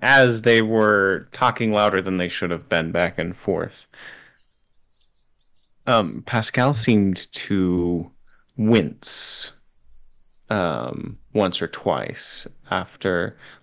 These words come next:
like, at the end of a sentence, there was a little bit of a, of a wheeze or labored breathing immediately after.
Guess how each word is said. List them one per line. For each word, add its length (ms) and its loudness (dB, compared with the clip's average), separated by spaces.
like, 180 2
at 80 -4
the 140 0
end 340 2
of 60 -2
a 60 -4
sentence, 760 -6
there 100 -2
was 140 -2
a 80 0
little 200 2
bit 200 0
of 80 -6
a, 420 0
of 220 -4
a 100 0
wheeze 640 0
or 100 -2
labored 460 -2
breathing 680 0
immediately 520 -4
after. 580 -8